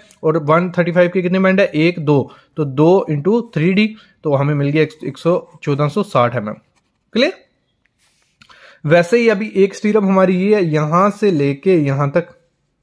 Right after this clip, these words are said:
इसका भी निकालना है हमें, और उसके अंदर सरिये कितने, एक, दो, तीन, चार, एक, दो,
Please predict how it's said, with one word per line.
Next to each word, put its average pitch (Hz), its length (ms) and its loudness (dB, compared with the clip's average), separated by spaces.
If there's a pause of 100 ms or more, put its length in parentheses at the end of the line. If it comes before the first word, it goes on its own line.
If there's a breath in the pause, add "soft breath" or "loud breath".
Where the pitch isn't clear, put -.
(580)
इसका 139 200 -2
भी 185 80 2
निकालना 185 300 2
है 190 60 2
हमें, 185 180 0 (340 loud breath)
और 147 120 0
उसके 156 200 -4
अंदर 170 160 2
सरिये 170 280 0
कितने, 175 200 0 (100)
एक, 151 360 -2
दो, 147 240 0
तीन, 151 380 -6
चार, 156 500 0 (400 soft breath)
एक, 170 420 0
दो, 143 480 -2